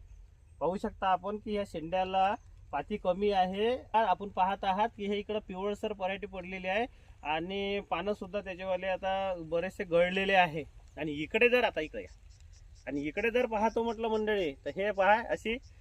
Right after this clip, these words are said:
हिरवी कंच पराठी आहे. याच्या शेंड्याला पण अजून भरपूर फ्लॅश आहे, ह्याही शेंड्याला भरपूर फ्लॅश आहे आणि इथपर्यंत बोंड सुद्धा भरपूर लागलेले आहे. मंडळी, शेत एकच आहे,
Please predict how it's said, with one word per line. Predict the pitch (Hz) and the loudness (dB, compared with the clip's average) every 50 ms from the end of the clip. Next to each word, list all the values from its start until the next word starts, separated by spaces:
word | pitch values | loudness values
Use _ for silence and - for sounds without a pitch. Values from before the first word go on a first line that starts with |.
| - - - | -20 -10 -6
हिरवी | 160 180 202 220 220 | -4 2 4 4 4
कंच | 214 - 196 202 220 220 214 | 4 4 4 4 4 2 0
पराठी | 208 220 196 208 196 202 208 196 202 208 | 0 0 2 4 4 4 2 2 2 2
आहे. | 214 220 208 | 2 2 2
याच्या | 196 180 202 196 | 0 -2 -4 -4
शेंड्याला | - 185 175 180 185 190 190 196 | -2 -2 -2 0 0 2 2 2
पण | 190 185 202 202 202 | 0 0 0 0 2
अजून | 190 185 185 202 196 | 0 0 0 -2 -4
भरपूर | 165 151 156 160 185 190 | -4 -6 -6 -4 -4 -6
फ्लॅश | 185 185 185 180 170 170 - | -4 -2 -2 -2 0 0 0
आहे, | 190 185 190 208 220 233 - - - - - - - | 0 0 2 0 -2 -2 -4 -10 -20 -20 -20 -12 -8
ह्याही | 147 151 175 170 | -6 -6 -4 -6
शेंड्याला | - 165 175 175 175 180 | -6 -6 -4 -4 -4 -4
भरपूर | 175 160 165 165 170 | -2 -4 -4 -6 -6
फ्लॅश | 170 175 170 165 165 - | -8 -4 -4 -4 -2 -2
आहे | 185 185 | -4 -4
आणि | 185 165 | -4 -6
इथपर्यंत | 165 - - 190 185 185 190 | -8 -6 -6 -6 -4 -4 -4
बोंड | 175 151 160 175 185 196 | -4 -2 -4 -2 -2 -4
सुद्धा | - - 170 165 185 180 | -4 -6 -4 -2 -2 -2
भरपूर | 170 160 156 147 156 170 | 0 -2 -4 -4 -4 -2
लागलेले | 165 160 143 143 143 139 127 | 0 0 2 2 0 -2 -4
आहे. | 117 - - - - - - - - - - - | -6 -6 -12 -18 -20 -20 -20 -20 -20 -20 -16 -12
मंडळी, | 117 127 156 185 233 262 269 247 214 233 - - - - - - - - - - - - - | -8 0 8 10 12 12 12 12 10 6 4 -2 -12 -20 -20 -20 -20 -20 -20 -20 -20 -6 2
शेत | - 220 247 - | 2 2 4 6
एकच | 240 233 - 277 277 277 | 4 8 8 10 12 12
आहे, | 277 262 214 196 | 12 12 12 10